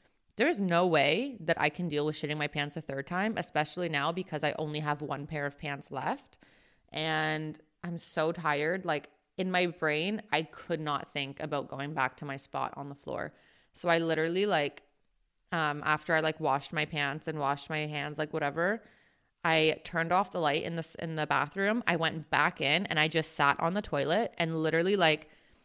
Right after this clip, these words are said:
leaned over, hands on my, on my thighs, like, or sorry, elbows on my thighs, hands on my head. And I just slept on the toilet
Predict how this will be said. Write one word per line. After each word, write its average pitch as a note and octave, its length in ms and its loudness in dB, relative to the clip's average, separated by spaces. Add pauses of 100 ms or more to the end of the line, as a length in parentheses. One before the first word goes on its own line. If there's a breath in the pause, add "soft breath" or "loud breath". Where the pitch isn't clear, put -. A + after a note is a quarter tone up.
(180 soft breath)
leaned G3+ 480 0
over, F3 600 4 (360 soft breath)
hands G#3+ 420 2
on A3+ 160 4
my, A3 440 4
on G3 200 0
my G3 180 2
thighs, F3 600 4
like, D#3+ 400 -2
or F3+ 80 -2
sorry, D#3+ 500 -4
elbows F#3+ 300 0
on G3 100 0
my F#3+ 120 -2
thighs, D#3 320 0
hands E3+ 320 -6
on G3 120 -2
my G3+ 140 -2
head. D#3+ 380 0 (760)
And F3+ 80 -2
I E3 80 2
just G#3 240 0
slept - 220 0
on D#3 80 0
the D3 60 -4
toilet D#3 420 0